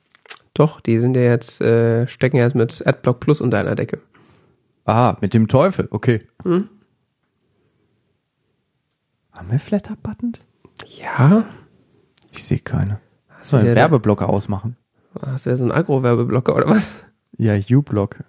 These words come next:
Speaker 2: Mü-Block, U-Block.
Speaker 1: Welchen nutzt du? U-Block oder U-Block Origin?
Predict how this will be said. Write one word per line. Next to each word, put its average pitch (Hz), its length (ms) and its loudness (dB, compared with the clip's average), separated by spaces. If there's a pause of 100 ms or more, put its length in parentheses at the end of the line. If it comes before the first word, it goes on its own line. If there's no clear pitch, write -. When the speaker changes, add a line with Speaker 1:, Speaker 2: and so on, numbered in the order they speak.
(120)
Speaker 2:
Mü-Block, 113 600 -2 (200)
U-Block. 110 320 -6 (260)
Speaker 1:
Welchen 139 280 -2
nutzt - 280 -2
du? 180 100 2
U-Block 175 380 0
oder 165 140 4
U-Block 160 380 4
Origin? 113 400 2